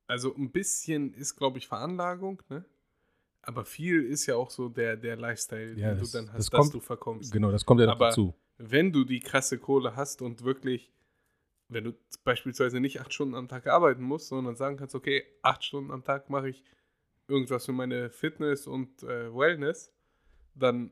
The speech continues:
Speaker 1: wirst du auch mit achtzig halt nicht so aussehen, sondern
Speaker 2: Ja, aber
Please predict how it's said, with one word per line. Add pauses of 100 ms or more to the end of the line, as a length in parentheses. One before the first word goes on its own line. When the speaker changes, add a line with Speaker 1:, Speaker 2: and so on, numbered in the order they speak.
(100)
Speaker 1:
wirst
du
auch
mit
achtzig
halt
nicht
so
aussehen,
sondern (220)
Speaker 2:
Ja,
aber